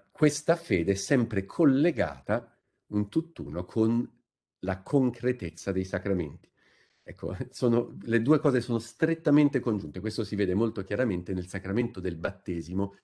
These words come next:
che è sacramento della fede.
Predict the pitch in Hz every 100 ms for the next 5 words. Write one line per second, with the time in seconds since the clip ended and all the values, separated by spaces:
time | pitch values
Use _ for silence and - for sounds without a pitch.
0 | _ - 117 127 - - - - 123 117
1 | 113 113 135 127 127 107 98 135 120 113
2 | 107 - 95 80 76 78